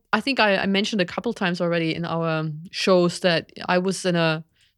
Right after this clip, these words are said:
situation in my life where I felt really sad and lost, and, you know, even thought about being dead seemed to be the better option for <laughs> me than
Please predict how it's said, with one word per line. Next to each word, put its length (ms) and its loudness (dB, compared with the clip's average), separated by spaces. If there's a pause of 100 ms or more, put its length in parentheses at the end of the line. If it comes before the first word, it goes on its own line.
(1000)
situation 480 0
in 80 0
my 140 2
life 280 2
where 120 -2
I 60 -2
felt 520 -4
really 340 -2
sad 680 0
and 200 -6
lost, 520 -2
and, 280 -4
you 100 -4
know, 140 -4
even 220 -2
thought 240 0
about 460 0 (960)
being 260 4
dead 420 2 (300)
seemed 320 -2
to 100 -2
be 220 0
the 160 0
better 300 4
option 340 2
for 180 4
<laughs> 80 8
me 40 6 (420)
than 180 4